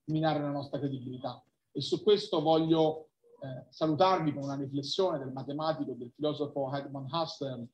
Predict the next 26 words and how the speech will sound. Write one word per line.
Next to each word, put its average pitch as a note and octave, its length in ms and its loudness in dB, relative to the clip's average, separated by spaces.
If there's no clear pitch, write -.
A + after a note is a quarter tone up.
che B2+ 340 -4
ebbe D3 200 -2
modo D#3+ 240 2
di C3+ 120 -6
far C#3 220 0
presente D3 720 -2
quanto D3 680 2
il C3+ 120 -6
termine D#3+ 340 2
Europa D3 560 4
alluda E3 480 4
evidentemente D3+ 720 0
all'unità D3+ 400 2
de-, D3+ 200 -2
di C3+ 60 -6
una C#3+ 140 0
vita, D#3 240 0
di C3 80 -8
un'azione, C3+ 400 -4
di D3 60 0
un C#3 80 -4
lavoro D3 240 0
spirituale, C3 640 -4
un'unità D#3 680 2
che D#3 120 -2
oggi E3+ 560 0